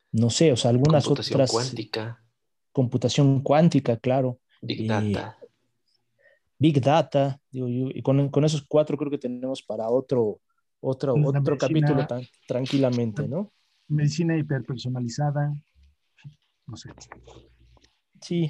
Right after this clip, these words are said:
Speaker 1: sí, sí, sí. Sí, seguramente vamos a hacer otro, eh, otro, otra entrada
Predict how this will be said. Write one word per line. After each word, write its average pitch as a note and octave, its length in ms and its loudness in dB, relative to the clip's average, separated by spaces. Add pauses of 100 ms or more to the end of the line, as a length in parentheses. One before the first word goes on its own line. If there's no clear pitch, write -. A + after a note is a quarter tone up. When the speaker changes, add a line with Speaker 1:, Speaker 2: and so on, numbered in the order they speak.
Speaker 1:
sí, D3+ 240 2
sí, C#3 220 0
sí. C3+ 300 -2
Sí, D3+ 200 -2
seguramente E3 540 2
vamos D3+ 240 0
a - 20 -12
hacer C#3 200 -6
otro, C#3 340 -6
eh, A#2 340 -10
otro, B2+ 460 -6
otra B2+ 240 -2
entrada B2+ 500 0